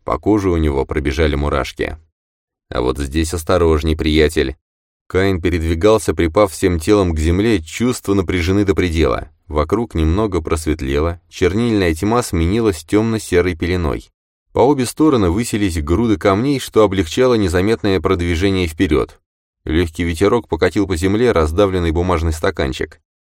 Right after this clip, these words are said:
Движение это привлекло его внимание лишь на долю секунды. Ничего интересного. Когда подводит зрение, включается обоняние. Запахи наполняли его нос слой за слоем, помогали поворачивать время вспять,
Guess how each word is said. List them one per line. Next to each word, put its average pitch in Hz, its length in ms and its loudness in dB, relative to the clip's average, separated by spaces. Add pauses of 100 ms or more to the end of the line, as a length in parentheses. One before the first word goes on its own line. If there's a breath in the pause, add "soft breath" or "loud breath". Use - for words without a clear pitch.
(140)
Движение 123 640 0
это 113 160 -2
привлекло 101 540 0
его 104 200 2
внимание 101 540 0
лишь 104 260 -2
на 90 160 0
долю 104 240 0
секунды. 71 640 -4 (260)
Ничего 110 400 -2
интересного. 78 720 -2 (720)
Когда 76 320 2
подводит 76 420 0
зрение, 85 560 -2 (140)
включается 80 600 -2
обоняние. 73 640 -2 (400)
Запахи 107 480 0
наполняли 92 640 2
его 90 320 0
нос 113 320 0 (100)
слой 107 380 0
за 101 180 2
слоем, 73 580 0 (140)
помогали 82 480 2
поворачивать 85 720 2
время 87 400 0
вспять, 101 560 0